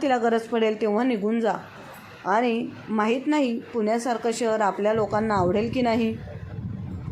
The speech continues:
त्यांचं घर देखील छोटं असेल, कारण की पुण्यातली सगळीच घरं बा-, छोटी छोटी असतात. तू एक काम कर, तू आपल्या मुलाला सांग की आम्ही दीड महिन्यानंतर येऊ."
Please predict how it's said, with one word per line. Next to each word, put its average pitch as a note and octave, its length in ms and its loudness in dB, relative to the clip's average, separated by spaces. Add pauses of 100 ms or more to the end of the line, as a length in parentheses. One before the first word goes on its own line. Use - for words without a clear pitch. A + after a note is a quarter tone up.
(460)
त्यांचं B3 320 2
घर D#4 180 4
देखील E4 360 0
छोटं C#4 240 2
असेल, C4 400 2 (200)
कारण G#3 260 2
की C4 120 -4
पुण्यातली G#3+ 600 -2 (200)
सगळीच B3+ 320 -2
घरं C#4 260 2
बा-, A3+ 220 4 (100)
छोटी A3+ 220 -2
छोटी C4+ 280 -2
असतात. G#3 360 0 (1800)
तू E4+ 40 0
एक F#4+ 260 2
काम C4+ 220 4
कर, C#4 300 2 (240)
तू D4+ 80 2
आपल्या C4 340 4
मुलाला B3+ 380 4
सांग A#3 340 0
की A#3 140 -2
आम्ही B3 260 2
दीड A#3+ 180 0
महिन्यानंतर A3 680 2
येऊ." F#3 200 2